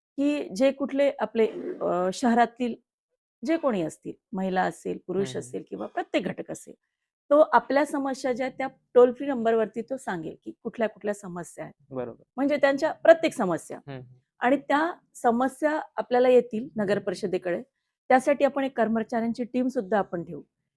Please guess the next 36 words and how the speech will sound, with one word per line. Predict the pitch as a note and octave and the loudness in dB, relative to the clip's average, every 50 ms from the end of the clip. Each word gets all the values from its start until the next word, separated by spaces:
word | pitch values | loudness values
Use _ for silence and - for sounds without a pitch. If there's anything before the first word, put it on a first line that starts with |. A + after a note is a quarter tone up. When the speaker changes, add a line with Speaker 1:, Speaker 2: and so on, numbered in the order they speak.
| _ _ _ _ | _ _ _ _
Speaker 1:
की | A#3+ B3 - - - F3 | -2 -2 -2 -4 -10 -2
ज्या | - A3+ A3+ C4 | 4 6 6 6
समस्या | C4 - D4+ C#4 C#4 C#4 C4+ - - C#4 C4 | 6 4 -2 -2 -2 -2 -4 -2 0 2 2
आल्यात, | B3+ B3+ C4 C#4 - _ _ _ _ _ _ _ _ | 2 2 -2 -6 -8 _ _ _ _ _ _ _ _
त्यात | - A#3+ B3 C4 C4+ C4 _ _ | 4 4 4 4 2 -2 _ _
कुठलाही | _ A#3 A#3 - A#3 A#3 A#3+ B3 A#3 | _ -8 -4 -2 -2 0 0 0 2
वेडकाडूपणा | F#3+ G#3 G#3+ A3 A3 - A#3+ A#3+ C4 B3 - B3 B3 B3 | 6 8 8 8 8 6 4 4 2 0 -2 -4 -4 -2
होऊ | A3 G#3 G#3 G3+ | -2 -2 -2 -2
नये, | F#3+ F3 C#3+ | -2 -4 -6
Speaker 2:
हम्म, | D3+ - _ D3 C#3 C3 | -8 -12 _ -12 -12 -12
हम्म. | B2 B2+ A#2+ B2+ _ _ _ | -12 -14 -18 -20 _ _ _
Speaker 1:
त्या | C4 C#4 | 2 2
पहिले | C4+ - _ - A3 G3+ A3+ B3+ C#4+ D#4 D#4 D4+ - _ _ _ _ | 2 2 _ 2 4 4 6 8 8 8 6 4 0 _ _ _ _
सोडवल्या | - - - A#3+ A#3 A#3 B3+ C4 C4 B3+ A#3+ | -4 6 8 10 10 12 10 8 6 4 2
जाव्यात, | F#3 F3+ F#3 E3+ E3 E3+ - _ | 2 0 -2 -2 -2 -4 -6 _
यासाठी | G3+ G#3+ A#3 A3+ - A#3+ A3 A#3 | 0 0 0 0 -2 -4 -2 -2
आपण | G#3 F#3+ - - A3 | -4 -4 -4 -8 -8
ती | G#3+ - A3+ A3 | -8 -2 -2 -2
एक | F#3+ F#3+ _ - | -2 -2 _ -8
व्यवस्था | E3+ E3 E3 - - _ G3 | -6 -6 -6 -10 -10 _ -16
करू | - _ E3+ - B3+ | -12 _ -10 -10 -10
की | - _ E4 F4+ - _ _ _ | -8 _ -6 -6 -6 _ _ _
टोल | B3 C4 C#4 C4 | 8 8 8 6
फ्री | C4+ - D4 D4 | -2 -6 -6 -4
नंबर, | C4+ G#3+ F#3+ G3 G3+ B3+ - - _ _ _ _ _ _ | -4 -4 -4 -2 -4 -4 -6 -8 _ _ _ _ _ _
आणि | - B3+ C#4+ E4 E4 - _ _ _ _ _ | 0 2 2 2 0 -4 _ _ _ _ _
ते | D4+ D#4 | 0 2
मी | D#4+ D4 D#4+ F4 - - _ | 2 2 2 0 -2 -6 _
स्वतः | _ - B3+ A#3 A3+ A#3 B3+ C4+ - - _ _ _ _ _ _ _ _ | _ 4 4 4 6 6 2 2 2 -2 _ _ _ _ _ _ _ _
त्याकडे | - G#3+ G#3 - G#3+ A3+ | -2 -2 -2 0 0 0
वि-, | A3+ - E3 G3 G3+ G3 F3 | 0 0 0 0 0 2 2
अ, | F3+ F3 F3+ F3 | 2 0 0 -2
म्हणजे | F#3+ G3+ G3 G#3 | -4 -2 -4 -2
विशेष | F#3+ A#3 A3+ - E4+ C#4+ - A3+ | -2 -2 0 0 0 -2 0 -2
लक्ष | - - - - F3+ | -4 -4 -4 -8 -8
देणार | D#3 - D#3+ - - | -8 -8 -10 -10 -14